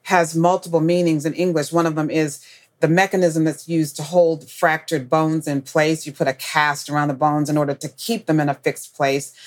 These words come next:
You think about cast in a play where you have people, you know, characters who are all supposed to, you know, follow a certain script, and everyone knows their lines, and they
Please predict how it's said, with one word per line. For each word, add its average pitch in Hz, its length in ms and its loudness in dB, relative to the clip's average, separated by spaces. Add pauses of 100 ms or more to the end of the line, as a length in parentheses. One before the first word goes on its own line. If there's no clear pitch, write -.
(240)
You 165 100 2
think 165 140 4
about 151 260 2
cast 160 460 -2
in 151 80 2
a 139 80 -2
play 160 420 2
where 151 140 -2
you 147 160 -4
have 151 320 -2
people, 151 480 -2 (240)
you 165 80 4
know, 151 80 2
characters 160 640 0
who 160 80 -2
are 135 100 0
all 156 220 2
supposed 151 380 -4
to, 143 160 -8 (120)
you 160 140 0
know, 143 300 0
follow 160 600 0
a 139 60 -4
certain 143 400 -2
script, - 580 0 (380)
and 151 200 2
everyone 165 520 2
knows 160 380 0
their 151 140 0
lines, 196 540 0
and 160 80 -2
they 170 160 2